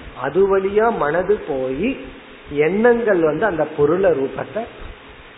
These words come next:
என்ன ஆகணும், அந்த உருவத்தையே எடுத்துக்கணும். இப்ப அந்த தாட்டினுடைய ஃபார்ம் என்னன்னா பழத்தினுடைய ஃபார்ம். வாழைப்பழமா இருந்தா வாழைப்பழமான தாட்,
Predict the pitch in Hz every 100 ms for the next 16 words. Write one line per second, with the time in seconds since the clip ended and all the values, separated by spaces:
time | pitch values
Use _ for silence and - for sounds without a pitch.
0 | - 156 165 170 151 147 143 139 127 -
1 | - 151 151 143 202 247 233 - 160 147
2 | 202 131 - - 123 113 - - - 208
3 | 214 202 190 180 - - 214 226 262 269
4 | 285 262 240 214 208 196 180 - 175 190
5 | 254 254 190 165 165 151 151 147 - -
6 | - - - - - - - 165 190 214
7 | - 226 185 151 127 139 101 - 123 107
8 | - - - - - - - 160 196 226
9 | 226 220 202 190 185 180 240 202 160 185
10 | 180 196 185 175 170 196 214 151 127 -